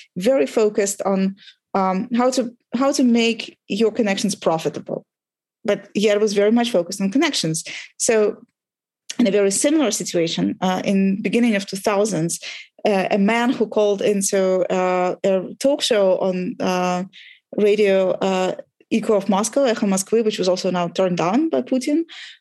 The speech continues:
uh, was asking very similar question that the woman, uh, in this letter was asking, saying, "Oh, you know, our staircase is looking so horribly, and, you know, it stinks here, and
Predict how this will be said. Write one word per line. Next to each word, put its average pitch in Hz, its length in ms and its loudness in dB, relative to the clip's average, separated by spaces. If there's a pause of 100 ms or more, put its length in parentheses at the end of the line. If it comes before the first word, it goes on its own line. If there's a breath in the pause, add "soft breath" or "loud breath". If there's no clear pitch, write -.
(120)
uh, 208 220 2
was 220 120 4
asking 247 240 2
very 214 180 4
similar 208 260 0
question 226 300 0
that 190 160 -2
the 196 120 0
woman, 196 440 0
uh, 185 320 0
in 196 140 2
this - 420 -2
letter 220 300 2
was 175 160 2
asking, 165 420 -2 (260 loud breath)
saying, 214 160 2
"Oh, 240 160 2
you 233 140 2
know, 214 340 2
our 190 160 2
staircase 269 540 0
is 202 80 -2
looking 196 220 0
so 220 160 0
horribly, 226 600 2
and, 180 240 -2
you 202 80 0
know, 190 120 0
it 190 80 -4
stinks 320 360 0
here, 233 320 2
and 175 240 -4